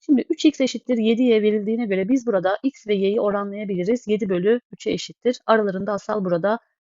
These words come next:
daha sadeleştirme olmaz. Burada ebop bulunurken arkadaşlar x bölü yedi veya y bölü üç olur diye söylemiştik. Her ikisi de ebop'a eşittir. Bir değişken türünden yazalım. Örneğin x türünden yazacak olursak ebop x bölü yedidir.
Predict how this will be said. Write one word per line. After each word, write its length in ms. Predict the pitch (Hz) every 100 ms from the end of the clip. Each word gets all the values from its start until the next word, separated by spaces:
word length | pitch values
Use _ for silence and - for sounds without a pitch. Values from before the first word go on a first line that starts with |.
| _
daha 160 | - 202
sadeleştirme 680 | 214 190 185 175 - 165 208
olmaz. 400 | 175 156 156 _ _ _ _ _
Burada 340 | 320 339 262 -
ebop 280 | 247 269 285
bulunurken 480 | 240 247 277 - 202
arkadaşlar 600 | 180 170 175 180 233 247 _ _ _
x 260 | 277 - -
bölü 200 | 254 240
yedi 300 | 233 233 247
veya 260 | 226 220
y 360 | 233 196 233 247
bölü 160 | 214 214
üç 220 | - -
olur 280 | 202 185 170
diye 240 | 170 175
söylemiştik. 580 | - 185 165 170 - -
Her 80 | 254
ikisi 220 | 233 -
de 80 | 247
ebop'a 220 | 208 190
eşittir. 400 | 202 - - 165 - _ _
Bir 180 | 285 320
değişken 400 | 285 269 - 277
türünden 320 | 262 226 226
yazalım. 380 | 247 202 165 165 -
Örneğin 380 | 262 240 220 226
x 180 | 254
türünden 300 | - 220 208
yazacak 420 | 208 208 208 220 254
olursak 340 | 214 - 208 -
ebop 260 | 226 208 -
x 280 | - - -
bölü 280 | 175 180 240 - -
yedidir. 500 | 190 160 196 233